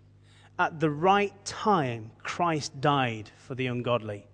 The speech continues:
God shows his love for us in that while we were still sinners, Christ died for us." In other words, at the precise moment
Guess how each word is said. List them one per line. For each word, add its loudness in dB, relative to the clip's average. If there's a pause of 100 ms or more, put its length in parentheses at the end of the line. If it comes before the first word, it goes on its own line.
(840)
God 6
shows 2
his 0
love 4
for -2
us 0
in 0
that 4
while 8
we 0
were 2
still 0
sinners, -6 (760)
Christ 0 (140)
died 2 (340)
for -4
us." -8 (840)
In 6
other 8
words, 4 (420)
at 2
the 2
precise 2
moment 2